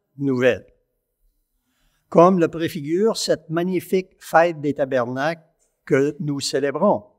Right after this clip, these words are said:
Ma question aujourd'hui, pour chacun d'entre nous, est la suivante.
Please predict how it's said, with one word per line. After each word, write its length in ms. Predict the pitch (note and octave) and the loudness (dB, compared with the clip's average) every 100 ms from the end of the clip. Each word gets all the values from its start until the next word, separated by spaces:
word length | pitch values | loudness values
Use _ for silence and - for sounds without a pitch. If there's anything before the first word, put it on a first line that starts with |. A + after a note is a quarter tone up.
| _ _ _ _ _ _ _ _ _ _ _ _ - | _ _ _ _ _ _ _ _ _ _ _ _ 2
Ma 120 | D#3 | 2
question 460 | D#3+ G#3+ - D4 C#4 | 4 0 0 0 2
aujourd'hui, 760 | G3 G3+ F3+ A#3 C#4+ C#4+ C#4+ _ _ _ _ _ _ _ - | 2 0 -2 -2 -2 -2 -10 _ _ _ _ _ _ _ -6
pour 180 | D3 A#2 | -4 -2
chacun 540 | - C3 E3 D3+ C#3+ | -2 -2 -2 -6 -4
d'entre 400 | B2+ C3 D#3 G3 | -6 -6 -4 -2
nous, 320 | A3 C4 B3+ _ _ _ _ - | 0 0 -2 _ _ _ _ -2
est 80 | D#3+ | 4
la 140 | E3 | 4
suivante. 640 | - F#3+ E3+ F3+ D3+ G#2 | 4 0 0 0 -2 -4